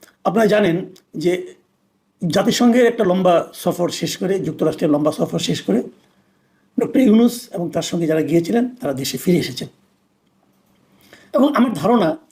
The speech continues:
আগামী দিনগুলোতে এখন দেশের রাজনীতি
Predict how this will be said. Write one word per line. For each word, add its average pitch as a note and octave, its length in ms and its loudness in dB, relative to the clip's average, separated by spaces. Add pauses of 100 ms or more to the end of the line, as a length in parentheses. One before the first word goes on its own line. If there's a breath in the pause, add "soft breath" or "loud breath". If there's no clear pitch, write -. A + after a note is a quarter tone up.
(560 soft breath)
আগামী A#3 280 4
দিনগুলোতে G3 480 2
এখন E3 280 -4 (560)
দেশের F#3 220 2
রাজনীতি F#3 520 0